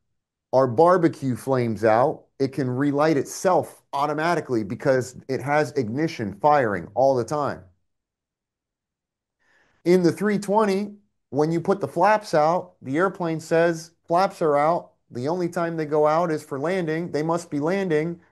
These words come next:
Ignition continuous to protect the engines, and it does it for you. In the Boeing, it's manual,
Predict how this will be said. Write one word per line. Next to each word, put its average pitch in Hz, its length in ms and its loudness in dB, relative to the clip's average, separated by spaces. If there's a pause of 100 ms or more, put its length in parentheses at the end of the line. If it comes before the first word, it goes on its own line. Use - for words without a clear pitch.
(120)
Ignition 175 600 -2
continuous 143 680 -2
to 123 120 -8
protect 147 420 -2
the 135 160 -4
engines, 98 460 -8 (240)
and 104 120 -6
it 95 100 -4
does 123 220 4
it - 100 -10
for 151 200 -2
you. 95 220 -10 (1700)
In 190 180 6
the 175 80 6
Boeing, 185 640 2 (120)
it's 160 200 -2
manual, 160 720 0